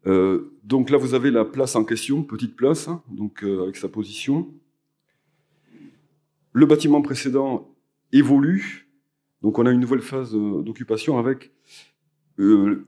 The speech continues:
u-, une des deux pièces qui était visible précédemment, euh, qui est convertie en, en, en pièce, euh, enfin, en zone ouverte. Donc il n'y a pas de toit à, à cette époque-là, ça, c'est, c'est une, un petit appentis,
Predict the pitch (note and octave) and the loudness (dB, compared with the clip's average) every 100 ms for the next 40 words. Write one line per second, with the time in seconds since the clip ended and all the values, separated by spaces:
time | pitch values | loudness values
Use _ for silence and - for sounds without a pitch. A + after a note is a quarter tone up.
0 | _ C#3+ A#2+ D3 D3 C#3 D3 D3 D3+ D3 | _ -6 -6 -4 0 2 2 2 4 2
1 | C#3+ G#2+ A2 A#2 B2 A#2+ C3 - A2+ A2+ | 2 -6 -6 -4 -4 -4 -6 -8 -2 0
2 | A#2 B2 B2 A2+ - - C3 B2+ A#2+ A#2 | 2 0 -4 -8 -12 -8 -4 0 0 -2
3 | - C3 A#2+ - B2 A2+ A2 _ _ _ | -4 -2 0 2 0 0 -8 _ _ _
4 | _ - G2+ - A2 G#2+ C#3 C3+ - G2+ | _ -6 -4 0 -2 2 0 0 0 0
5 | F#2+ F#2 - F#2+ - _ _ - A#2+ A2 | 0 -2 -4 -8 -8 _ _ -2 0 4
6 | C3 A#2 C#3+ C3+ C#3 D3+ - - - _ | 4 4 0 2 0 0 -8 -12 -12 _
7 | _ _ _ _ _ _ - G2 G#2 A2 | _ _ _ _ _ _ -4 -2 0 4
8 | B2 A#2 B2 A2+ G#2 - - G2 G2+ C3+ | 4 2 2 0 0 -6 -12 -12 -8 -4
9 | C#3+ - D2 - G2 F#2 F2+ G#2 G2+ - | -4 -6 -14 -8 -4 -4 -4 -4 -6 -6
10 | G#2 - G2 A#2+ B2 A2+ A2 G#2+ E3 | -10 -10 -12 -6 -4 0 0 0 -6